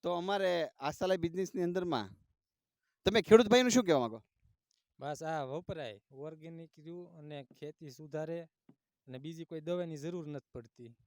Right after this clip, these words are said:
Speaker 1: તમે આમાં બીજી કોઈ દવા બવા નાખી છે?
Speaker 2: નહીં, નહીં, કોઈ વસ્તુ નથી નાખ્યું. આ એક જ વાપરી આપણે કાલા સોના.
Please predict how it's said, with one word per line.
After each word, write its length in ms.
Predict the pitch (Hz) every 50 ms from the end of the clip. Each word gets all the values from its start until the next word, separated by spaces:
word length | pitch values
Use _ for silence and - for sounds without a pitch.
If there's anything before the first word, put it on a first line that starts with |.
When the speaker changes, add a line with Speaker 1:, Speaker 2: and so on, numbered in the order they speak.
| _ _ _ _ _ _ _
Speaker 1:
તમે 200 | - 180 220 226
આમાં 140 | 220 233 233
બીજી 180 | 202 220 220 226
કોઈ 140 | - 240
દવા 180 | 208 190 208 220
બવા 180 | 214 220 220 208
નાખી 260 | 196 196 - 233 226
છે? 100 | 95 -
Speaker 2:
નહીં, 140 | 170 170 170
નહીં, 180 | 170 170 151 _
કોઈ 200 | - 196 208 185
વસ્તુ 380 | 170 196 190 - _ - 190
નથી 240 | 180 185 165 - 170
નાખ્યું. 420 | 151 143 131 120 _ - 127 127
આ 40 | 135
એક 280 | 151 160 175 - - 180
જ 120 | 147 123
વાપરી 340 | 123 135 143 151 _ 127 127
આપણે 240 | 123 123 127 120 113
કાલા 300 | - 131 131 123 113 110
સોના. 320 | - - 113 113 107 107